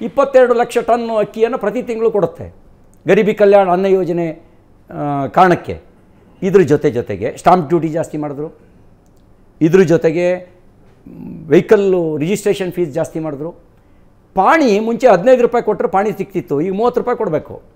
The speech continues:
ಡೆತ್ ಸರ್ಟಿಫಿಕೇಟು, ಇನ್ಕಮ್ ಸರ್ಟಿಫಿಕೇಟು, ಬರ್ತ್ ಸರ್ಟಿಫಿಕೇಟಿಗೆ ಐವತ್ತು ರೂಪಾಯಿ ಕೊಡಬೇಕು. ಮುಂಚೆ ಹದಿನೈದು ರೂಪಾಯಿ ಇತ್ತು. ಇಲ್ಲಿಂದ ಮುಂದೆ ಹೋಗಿ, ಇಲ್ಲಿಂದ ಮುಂದೆ ಹೋಗಿ, ಮುಂಚೆ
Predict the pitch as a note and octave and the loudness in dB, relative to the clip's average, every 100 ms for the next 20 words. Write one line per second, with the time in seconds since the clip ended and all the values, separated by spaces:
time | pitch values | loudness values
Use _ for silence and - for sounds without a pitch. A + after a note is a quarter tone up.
0 | _ _ _ _ _ _ _ _ _ - | _ _ _ _ _ _ _ _ _ -18
1 | A#2 G3+ - C#4 C4+ C4 B3 B3+ B3 B3 | 2 2 4 4 4 4 0 4 4 4
2 | C4 C4+ - - _ - F#3+ A3 C#4 - | 2 0 -4 -18 _ 0 0 4 2 4
3 | B3 G#3+ A3+ - A3+ A3+ B3 - - _ | 2 2 -2 0 0 2 0 -2 -10 _
4 | _ _ _ - G#2+ C#3 - - - A#3 | _ _ _ -2 4 4 6 4 4 0
5 | A#3+ A#3 A#3+ A#3 A3 A3+ G3+ G#3 E3 B2+ | 2 2 6 8 8 8 2 -2 -2 -4
6 | - G#2 G#3 G3+ G#3 D#3+ G3+ F3 D3 G3+ | -6 -8 -8 0 0 0 -2 -2 -4 -6
7 | - G#2 - _ _ _ _ _ _ _ | -8 -18 -20 _ _ _ _ _ _ _
8 | - A3 D4+ D#4+ C#4+ A#3+ F#3+ D#3 G#2+ D3 | -10 -6 -4 -2 -2 0 2 0 -2 -8
9 | - _ _ _ _ _ _ _ D#3 G3+ | -10 _ _ _ _ _ _ _ -6 -2
10 | B3 A#3+ F#3 D#3 B2 F#2+ C#3 - _ _ | 2 2 2 0 -2 -4 -8 -12 _ _
11 | _ _ _ _ _ _ _ _ _ _ | _ _ _ _ _ _ _ _ _ _
12 | _ F#3+ A3 B3 | _ -10 -2 4